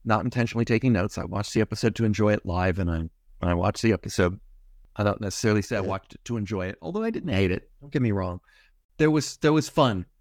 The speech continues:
Speaker 1: There was fun watching this, despite things that were annoying me, but there was fun watching it. But when it was done, like you, uh, my therapy is, "No, I'm, I'm gonna take some notes now."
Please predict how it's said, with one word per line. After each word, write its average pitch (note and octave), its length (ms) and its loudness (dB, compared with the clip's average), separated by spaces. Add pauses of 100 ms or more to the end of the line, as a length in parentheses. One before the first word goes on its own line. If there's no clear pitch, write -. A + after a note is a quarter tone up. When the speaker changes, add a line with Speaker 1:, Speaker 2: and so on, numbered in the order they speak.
(120)
Speaker 1:
There E3+ 100 2
was A3 160 0
fun E3+ 240 6
watching A2 420 0
this, - 320 -12 (220)
despite C3 560 0 (480)
things A#2+ 380 2
that - 200 0
were G#2 160 0
annoying G2+ 380 2
me, D#2+ 140 -2
but - 180 -8
there C#3+ 100 -2
was - 160 -4
fun F#2 300 -2 (420)
watching G2+ 320 -2
it. - 120 -10 (340)
But D3 320 2
when D3+ 240 0
it C#3+ 100 -2
was A#2+ 160 -6
done, B2 460 0 (600)
like C3+ 360 2
you, C3 500 0 (560)
uh, - 160 -6
my C3+ 240 6
therapy C3 520 2
is, A#2+ 160 -2 (120)
"No, D#3+ 180 2
I'm, D#3+ 120 2 (180)
I'm D3 180 2
gonna C#3 160 0
take B2 280 0
some A2+ 160 -4
notes A2 320 -4
now." F2 240 -4